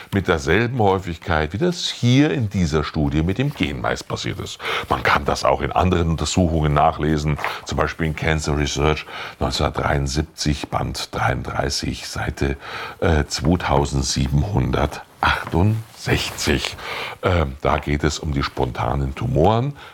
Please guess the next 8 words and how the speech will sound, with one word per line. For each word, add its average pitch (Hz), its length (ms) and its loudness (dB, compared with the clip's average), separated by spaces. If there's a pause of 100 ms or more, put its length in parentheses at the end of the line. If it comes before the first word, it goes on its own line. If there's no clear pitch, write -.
(120)
bei - 200 -4
speziell 87 840 0 (260)
dieser 71 560 0 (240)
Rattensorte. - 800 -2 (460)
Und 127 160 4
mit 160 220 2
diesem 233 260 4
Kunstgriff, 104 800 0